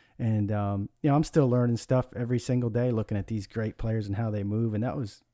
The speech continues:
you know, to me, that was like, "Okay, that makes sense." He's more open at impact, but he's moving his hips in a way that, that, like, the timing of when that happens is helping him more than it's helping me.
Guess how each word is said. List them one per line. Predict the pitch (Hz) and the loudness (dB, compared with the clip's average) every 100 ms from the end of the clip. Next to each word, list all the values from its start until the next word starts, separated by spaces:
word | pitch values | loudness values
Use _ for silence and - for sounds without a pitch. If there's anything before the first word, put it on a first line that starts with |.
| - | -6
you | |
know, | 117 135 | -4 -4
to | - 127 | 0 4
me, | 139 127 | 4 4
that | 123 | 2
was | 123 | 0
like, | 113 | -4
"Okay, | 175 - 131 | -6 -2 0
that | 160 | 0
makes | 196 117 - | 0 -4 -2
sense." | 120 117 - - _ | -2 -2 -6 -20 _
He's | - 175 | -2 2
more | 170 156 147 | 4 6 6
open | 147 135 | 4 2
at | 127 | 0
impact, | 160 170 131 113 120 - _ _ - | 0 0 0 0 -2 -8 _ _ -4
but | 120 | -2
he's | 113 | 4
moving | 139 147 | 4 6
his | 131 - | 2 0
hips | 147 - - | -2 -2 -2
in | 120 | 0
a | |
way | 110 107 110 | 2 0 -2
that, | 104 - | -4 -8
that, | 101 - | -12 -8
like, | 101 - | -10 -8
the | 101 | -10
timing | - 143 139 143 120 | -4 2 4 6 6
of | 104 | 2
when | 107 107 | 0 -2
that | 107 | -2
happens | 107 101 - 98 | -4 -6 -6 -6
is | 95 | -6
helping | 110 107 107 104 | -6 -6 -4 -6
him | 98 | -4
more | 104 101 | -6 -6
than | 90 | -8
it's | - | -8
helping | 104 98 95 | -8 -6 -6
me. | 101 95 | -6 -6